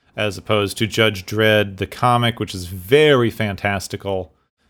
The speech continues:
very over the top, very, like, let's satirize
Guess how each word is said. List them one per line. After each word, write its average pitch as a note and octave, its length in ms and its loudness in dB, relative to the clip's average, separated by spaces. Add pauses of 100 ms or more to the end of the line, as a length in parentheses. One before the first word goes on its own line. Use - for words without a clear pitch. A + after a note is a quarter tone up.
very A#2+ 520 4
over G2 260 2
the F#2 100 -6
top, G2 420 0
very, G#2+ 540 0
like, F#2+ 300 -4
let's A2 280 0
satirize G#2 1300 0